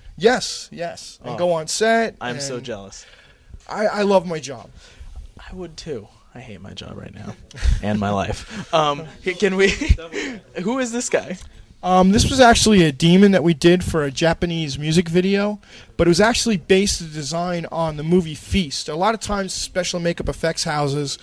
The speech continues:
Speaker 2: Feast.
Speaker 1: uh, they get to do what we call, um, it's almost like an audition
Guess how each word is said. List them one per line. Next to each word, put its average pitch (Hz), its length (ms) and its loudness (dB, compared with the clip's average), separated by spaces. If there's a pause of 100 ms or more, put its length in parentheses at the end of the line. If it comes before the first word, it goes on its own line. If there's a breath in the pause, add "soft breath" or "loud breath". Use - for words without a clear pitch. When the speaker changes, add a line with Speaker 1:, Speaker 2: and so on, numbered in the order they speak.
(300 loud breath)
Speaker 2:
Feast. 392 140 2
Speaker 1:
uh, 151 340 2 (240)
they 175 320 -4 (220)
get 208 220 6
to 208 100 -6
do 202 360 0
what 185 220 -2
we 175 140 -12
call, 170 520 0
um, 147 380 -8 (180)
it's - 140 -8
almost 247 200 -4
like 220 120 -6
an 190 60 -8
audition 147 580 -10